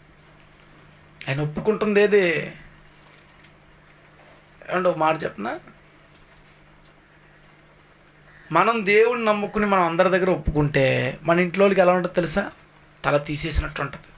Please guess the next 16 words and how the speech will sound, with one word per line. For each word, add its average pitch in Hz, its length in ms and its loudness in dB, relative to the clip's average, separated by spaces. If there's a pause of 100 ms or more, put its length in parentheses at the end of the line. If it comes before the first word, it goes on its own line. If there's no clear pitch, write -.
(560)
నమ్ముకుంటే 165 520 0
నమ్ముకున్నాడు, 151 680 0 (320)
అందరికీ 160 520 0
చెప్పుకోవాలా? 160 880 2 (2000)
భక్త 202 320 0
సింగ్ 190 280 0
అని 208 480 -2 (360)
ఒక - 160 -10
చాలా 135 560 -4
గొప్ప 147 260 -6
భక్తిపరుడు 147 540 -10
ఉన్నాడండి. - 440 -16 (640)
ఆయన 123 120 -8
ఇప్పుడు 131 200 -10
లేరు, 127 160 -6
మరణించారు. 127 720 -6